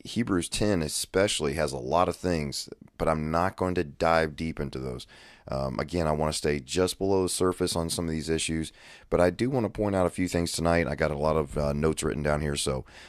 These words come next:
let's jump right into it. Verse one, "For the law, having a shadow of good things to come,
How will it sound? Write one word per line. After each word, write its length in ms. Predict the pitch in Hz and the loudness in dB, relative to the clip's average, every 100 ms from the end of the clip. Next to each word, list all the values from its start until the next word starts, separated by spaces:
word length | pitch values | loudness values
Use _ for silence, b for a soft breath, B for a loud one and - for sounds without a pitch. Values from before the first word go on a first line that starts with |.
| B | B
let's 160 | 76 | -6
jump 300 | - 82 73 | -2 -2 0
right 120 | 76 73 | 0 0
into 240 | 71 73 | -2 -2
it. 60 | 62 | 0
Verse 300 | 69 95 - | 4 4 4
one, 300 | 87 73 65 b b b | 2 0 -4 b b b
"For 180 | - 80 | 0 2
the 80 | 76 | 4
law, 460 | 80 101 85 101 - - | 8 10 10 6 0 -12
having 300 | - 76 78 | -4 0 0
a 80 | 76 | 0
shadow 460 | - 90 90 98 85 | 0 2 2 4 2
of 160 | 71 | 0
good 240 | 71 107 110 | 2 2 4
things 320 | 92 85 85 | 0 2 0
to 120 | - | -4
come, 340 | - 76 67 | -4 -4 -6